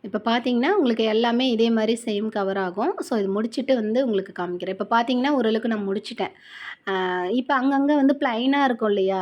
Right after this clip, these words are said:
So, வந்து புட்டாஸ் மாரி இது சேம் அது அப்படியே நம்ம குடுக்க போறோம். அ, நம்ம எப்படி இத லீஃப் ஸ்டிச்ல நம்ம குடுத்தோமோ, அதே சேம் தான் அது அப்படியே கட் பீட்ஸும், சுகர் பீடுமே கலந்து தான் குடுக்க போறோம். ஒரு புட்டாஸ் வந்து சுகர் பீடு, அ, சாரி ஒரு லீஃபு,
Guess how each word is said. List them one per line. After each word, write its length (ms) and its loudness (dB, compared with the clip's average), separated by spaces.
So, 200 -8
வந்து 280 2
புட்டாஸ் 400 2
மாரி 280 2
இது 200 0
சேம் 340 2
அது 180 0
அப்படியே 260 0
நம்ம 200 -2
குடுக்க 260 -6
போறோம். 320 -8
அ, 80 -4
நம்ம 240 0
எப்படி 260 2
இத 200 -2
லீஃப் 260 0
ஸ்டிச்ல 400 -2
நம்ம 220 -2
குடுத்தோமோ, 440 -2
அதே 340 4
சேம் 380 2
தான் 180 2
அது 140 0
அப்படியே 280 0
கட் 220 -2
பீட்ஸும், 420 2
சுகர் 300 2
பீடுமே 380 2
கலந்து 340 0
தான் 160 0
குடுக்க 240 -6
போறோம். 340 -2
ஒரு 200 2
புட்டாஸ் 380 0
வந்து 200 0
சுகர் 320 -4
பீடு, 260 4
அ, 80 -8
சாரி 300 -2
ஒரு 180 0
லீஃபு, 320 0